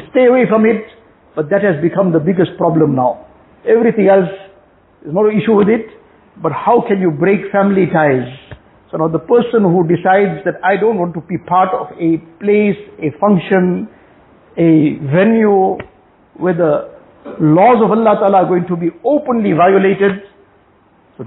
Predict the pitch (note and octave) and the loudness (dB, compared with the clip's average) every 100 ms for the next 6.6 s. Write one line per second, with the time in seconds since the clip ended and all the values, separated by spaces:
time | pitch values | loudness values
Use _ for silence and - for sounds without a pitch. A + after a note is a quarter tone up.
0 | B2+ A3+ B3 - G#3 G3+ E3+ D#3+ D#3 E3 | -2 -2 -2 0 0 2 0 0 0 -2
1 | F3+ E3+ D3+ F3 F3+ D#3 C3+ E3+ E3+ E3+ | 0 0 0 2 2 0 0 0 0 -4
2 | C#3+ E3 D#3+ D#3 - C#3 C3+ - - - | -2 0 2 2 0 -2 -2 -6 -16 -20
3 | - - - F3 G#3 G3+ G3 C#3+ F3 A#3 | -20 -14 -8 -2 0 2 2 0 0 0
4 | A#3+ G#3+ G#3+ - G#3 F#3 A3 D#3+ F3+ A#3 | 0 2 2 0 0 0 0 0 -2 -2
5 | A3+ F3+ F3 G3 D#4+ - _ _ _ - | -2 -2 -2 -4 -6 -12 _ _ _ -4
6 | - F#3+ C#3 D#3+ A#2 F#2 | 0 0 0 -2 -4 -6